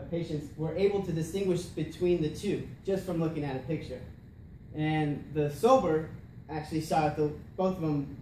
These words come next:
didn't change at all. They were both looking at the same mask. This to me was very interesting on how our brain reacts to, uh, uh, abstract thought, and we are able to pick up something and, and look at it from all kinds of views. Some quick pros,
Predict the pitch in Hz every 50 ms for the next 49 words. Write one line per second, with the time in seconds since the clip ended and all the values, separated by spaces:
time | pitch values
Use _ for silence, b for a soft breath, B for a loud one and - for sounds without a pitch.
0 | - - 156 143 135 - - 147 131 123 135 135 156 139 127 - 127 127 127 123
1 | - 135 127 123 123 - - - 135 131 127 127 127 123 123 123 - - - 127
2 | 123 123 127 151 147 - - - - - - - - - - - - - - -
3 | - - - - - - - - - - - - 185 202 214 - 233 220 214 220
4 | 214 180 156 151 165 170 175 180 180 175 175 175 190 - - 202 202 196 202 180
5 | 151 151 151 160 160 160 160 156 156 160 165 165 175 170 170 165 156 147 147 147
6 | 147 147 143 - - - - - 156 143 139 135 - - - - - - - -
7 | - - 147 143 139 135 135 127 - - 139 131 - - 147 151 151 - - 165
8 | 147 - - - - - 147 143 143 143 - - - - 151 143 139 139 139 139
9 | 135 131 - - - - 147 147 147 147 143 147 151 151 151 151 147 - 156 151
10 | - - - - - 190 - 185 180 180 180 - 160 143 131 147 139 135 131 127
11 | 135 135 131 127 113 127 131 131 135 135 160 160 147 147 139 135 135 135 - 143
12 | 135 139 143 139 - - - 143 127 123 123 120 135 135 135 135 - - - -
13 | - - - - - - - - - - - - - 185 175 160 170 - - -
14 | 196 190 - - - 196 185 180 190 190 196 -